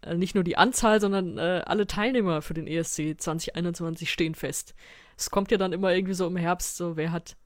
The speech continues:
wer hat gemeldet, würde man im Sport sagen. Also, äh,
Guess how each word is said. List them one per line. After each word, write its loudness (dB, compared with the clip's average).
wer 0
hat 0
gemeldet, 8
würde 2
man -2
im -4
Sport -4
sagen. -2
Also, -6
äh, -8